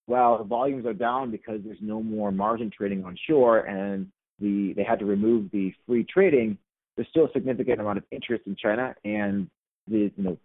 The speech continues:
the nominal number of people in China who have Bitcoin, know what Bitcoin is, is much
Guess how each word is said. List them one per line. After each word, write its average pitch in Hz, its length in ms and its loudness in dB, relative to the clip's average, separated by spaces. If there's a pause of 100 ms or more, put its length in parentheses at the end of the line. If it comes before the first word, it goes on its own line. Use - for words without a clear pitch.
the 110 60 0
nominal 117 680 2
number 113 220 2
of 90 100 0 (120)
people 104 400 2
in 101 120 -2
China 101 260 2
who 98 160 -2 (320)
have 113 320 2
Bitcoin, 110 540 -4
know 110 120 -2
what 104 140 0
Bitcoin 113 300 -6
is, 127 240 4 (400)
is 98 100 -10
much 113 160 0